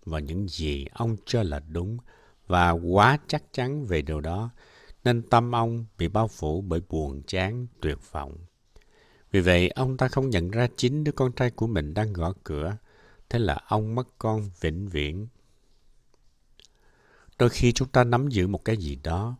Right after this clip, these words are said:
và cho đó là sự thật tuyệt đối, rồi vướng mắc vào nó, không thể buông bỏ được. Nên dù sự thật có đến gõ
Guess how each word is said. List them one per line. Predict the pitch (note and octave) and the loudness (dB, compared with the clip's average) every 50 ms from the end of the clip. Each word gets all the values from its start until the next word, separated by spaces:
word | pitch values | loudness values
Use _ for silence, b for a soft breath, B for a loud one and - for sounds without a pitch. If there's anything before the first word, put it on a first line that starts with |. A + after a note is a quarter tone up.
| _ _ | _ _
và | F#2 F2+ F#2 F2+ F#2 F2+ E2+ - | 0 2 4 4 4 2 0 -2
cho | - C3 C3 | -2 -2 0
đó | C3 C3+ C#3 D3+ E3+ | 0 2 2 2 2
là | E3+ B2+ F#2 E2+ E2 D#2+ | 2 2 2 2 2 2
sự | D#2 - - - F#2 | 0 -2 -2 -2 0
thật | - - E2+ D#2 - - - | 0 0 -2 -2 -4 -6 -2
tuyệt | - E2 D2+ - - - | 0 0 0 0 -2 -2
đối, | F#2+ G2 G2+ A2+ B2+ C3+ B B B B B B B B _ | -2 0 0 -2 -2 -4 B B B B B B B B _
rồi | - F2 E2 D#2+ D2+ | -4 -4 -2 -2 -4
vướng | C#2+ - - F#2+ G2 G#2+ A2+ B2+ D3 D#3 D3 | -8 -10 -8 0 2 4 4 4 2 2 0
mắc | C#3+ D3 - - F#2+ | -2 -2 -4 -6 -6
vào | D#2 D#2 D2+ C#2+ | -4 -2 -2 -2
nó, | C2+ C#2 D#2 E2 F#2 A2 A#2+ B2 b b b b b b | -2 -4 -4 -4 -4 -4 -6 -6 b b b b b b
không | b - - A#2 A2 | b -8 -6 -4 -2
thể | - F#2+ G2+ | 0 -2 0
buông | A2 A2+ A#2 A#2 A2 F#2+ | 0 0 0 0 -2 -2
bỏ | D#2+ E2 F#2+ G#2+ F#2+ | -4 -4 -4 -4 -6
được. | - C#2+ C2 C2 - _ b b b b b b b b b b b b b b b _ | -8 -10 -10 -12 -16 _ b b b b b b b b b b b b b b b _
Nên | A#2+ A#2 B2 B2+ B2 A#2+ A#2 | 2 4 6 6 6 4 2
dù | G2+ F2+ D#2 D2+ C#2+ | 2 2 2 2 0
sự | - - D#2+ | 0 -2 0
thật | - - D2+ - - _ _ _ _ | 0 0 0 -2 -6 _ _ _ _
có | - A2 A2 B2 | 0 2 2 2
đến | B2 A2+ A2+ A#2 B2 | 2 0 0 0 0
gõ | B2 G#2 - F2 D2+ D#2 G2 | -2 -4 -2 0 0 0 0